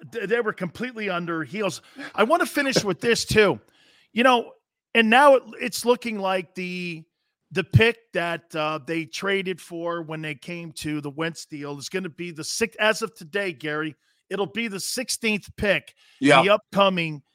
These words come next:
Speaker 1: um, April draft. And the one thing that I'm gonna say to you about Wentz's play, he's on pace for thirty-seven hundred passing yards, thirty touchdowns, four interceptions,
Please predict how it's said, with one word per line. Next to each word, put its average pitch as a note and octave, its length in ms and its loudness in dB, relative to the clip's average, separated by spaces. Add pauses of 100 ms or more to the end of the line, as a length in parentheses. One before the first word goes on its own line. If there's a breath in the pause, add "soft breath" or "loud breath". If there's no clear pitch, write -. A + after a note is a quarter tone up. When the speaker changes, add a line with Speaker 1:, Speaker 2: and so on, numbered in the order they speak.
(300)
Speaker 1:
um, E3+ 260 6 (100)
April F#3 340 -4
draft. D#3 580 -4 (380)
And F#3+ 160 4
the G3 60 2
one A3 280 0
thing C4 200 -4
that G3 120 -2
I'm F#3 220 -4
gonna F3 180 -8
say G#3+ 240 -6
to F#3+ 60 -12
you E3+ 140 -4
about D3 300 -4
Wentz's F3+ 380 -6
play, D#3 260 -6
he's F3 280 -8
on G3+ 180 0
pace F#3+ 480 -8 (280)
for E3 120 -10
thirty-seven G3 580 -2
hundred E3+ 300 -6
passing F#3 400 -4
yards, F#3 360 -4
thirty G3+ 280 -2
touchdowns, E3+ 640 -4
four G3+ 340 -2
interceptions, E3+ 840 -6